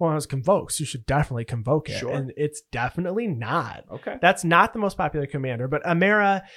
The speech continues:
Speaker 1: is, uh, a card that works really well with Convoke, which is why I think I went that way, because when Amara becomes tapped, you make a soldier, and then that soldier could then be tapped. You know, you can quickly get to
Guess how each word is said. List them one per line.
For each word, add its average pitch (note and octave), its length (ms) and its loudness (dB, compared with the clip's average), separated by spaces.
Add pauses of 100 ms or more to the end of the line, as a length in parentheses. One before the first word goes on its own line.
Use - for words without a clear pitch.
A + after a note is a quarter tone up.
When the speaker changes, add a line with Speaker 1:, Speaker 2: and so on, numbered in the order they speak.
(200)
Speaker 1:
is, D#3+ 520 2
uh, D3 220 0
a C#3+ 40 -4
card E3 240 0
that C#3 240 0
works D3+ 260 -4
really C#3 180 -2
well C3 160 0
with C3+ 100 -4
Convoke, B2+ 360 -4
which A#2+ 140 -8
is A2+ 80 -8
why A2 140 -8
I A2+ 80 -8
think A#2 320 -8 (280)
I B2+ 120 -4
went G#3 180 2
that D#3 160 0
way, D3 140 0
because C#3+ 280 -4
when C#3 140 -4
Amara G3 300 2
becomes D3+ 260 -2
tapped, D3+ 300 -4
you D3 60 0
make C#3 200 -2
a B2 80 -8
soldier, F3 460 -2
and C#3 120 -2
then C3+ 120 -4
that B2 180 -8
soldier G3 300 2
could F#3 160 -4
then F3 100 0
be E3+ 80 -2
tapped. E3 300 -4
You E3+ 40 -2
know, D3+ 120 2
you D#3 160 0
can C#3 220 -6
quickly F#3+ 500 -4
get D3+ 300 0
to B2+ 360 -4